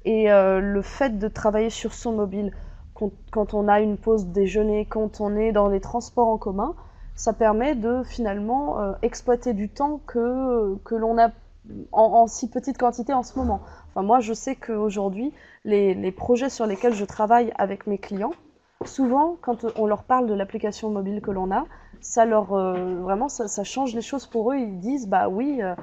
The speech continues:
on a besoin qu'il y ait une application mobile, euh, on a besoin que les personnes puissent se former euh, avec, euh, voilà, des outils qu'elles connaissent, qui sont simples, qui sont, euh,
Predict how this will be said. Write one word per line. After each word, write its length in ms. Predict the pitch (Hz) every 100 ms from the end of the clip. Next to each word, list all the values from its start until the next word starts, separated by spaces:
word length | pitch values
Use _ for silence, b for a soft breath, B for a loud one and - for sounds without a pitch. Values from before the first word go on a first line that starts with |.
| B B -
on 160 | 202 196
a 60 |
besoin 360 | 196 214 202 254
qu'il 220 | - 208
y 20 |
ait 40 | 202
une 80 | 190
application 520 | - 233 202 - 240
mobile, 480 | 208 175 226 294 -
euh, 320 | 196 180 180 180
on 120 | 185
a 80 | 180
besoin 420 | 196 196 220 226
que 120 | 208
les 100 | 185
personnes 320 | 190 - 214
puissent 200 | 214 -
se 60 | 190
former 420 | - 180 196 190 b b b -
euh, 640 | 170 165 170 156 156 156 165 175
avec, 420 | 196 196 202 - 185
euh, 420 | 170 170 170 175
voilà, 240 | 208 196
des 200 | 190 196
outils 280 | 208 - 233
qu'elles 180 | - 190
connaissent, 460 | 208 196 220 302 -
qui 120 | -
sont 200 | - 196
simples, 580 | - 240 277 - 185 185
qui 100 | 196
sont, 280 | - 214 196 B B B -
euh, 320 | 185 180